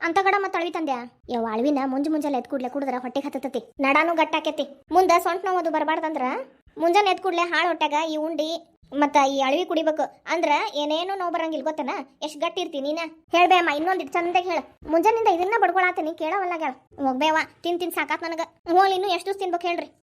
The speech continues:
ಯವ್ವ, ಹೆಚ್ಚು ಕಮ್ಮಿ ಎರಡ್ ಮೂರ್ ತಿಂಗಳು ತಿನ್ಬೇಕವ್ವ. ಉಂಡಿ ಏನ ತಿಂತೀನಿ, ಈ ಅಳವಿ ಸಾಕ್ಬೇ. ನೋಡ್ವಾ, ನಿನ್ ಬಾಣಂತನ ಮುಗಿಯ ತನಕ ಈ ಅಳವಿ ಆತು, ಅಂಟಿನ ಉಂಡಿ ಆತು, ನಾ ಕೊಡಕಿನ ನಿನ್ ಹೊಟ್ಟಿಗ್ ತಿನ್ನಬೇಕಾ ನೀನ್?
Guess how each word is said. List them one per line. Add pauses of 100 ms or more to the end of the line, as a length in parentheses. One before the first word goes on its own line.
(100)
ಯವ್ವ,
ಹೆಚ್ಚು
ಕಮ್ಮಿ
ಎರಡ್
ಮೂರ್
ತಿಂಗಳು
ತಿನ್ಬೇಕವ್ವ. (380)
ಉಂಡಿ
ಏನ
ತಿಂತೀನಿ, (280)
ಈ
ಅಳವಿ
ಸಾಕ್ಬೇ.
ನೋಡ್ವಾ,
ನಿನ್
ಬಾಣಂತನ
ಮುಗಿಯ
ತನಕ (360)
ಈ
ಅಳವಿ
ಆತು,
ಅಂಟಿನ
ಉಂಡಿ
ಆತು,
ನಾ
ಕೊಡಕಿನ (320)
ನಿನ್
ಹೊಟ್ಟಿಗ್
ತಿನ್ನಬೇಕಾ
ನೀನ್?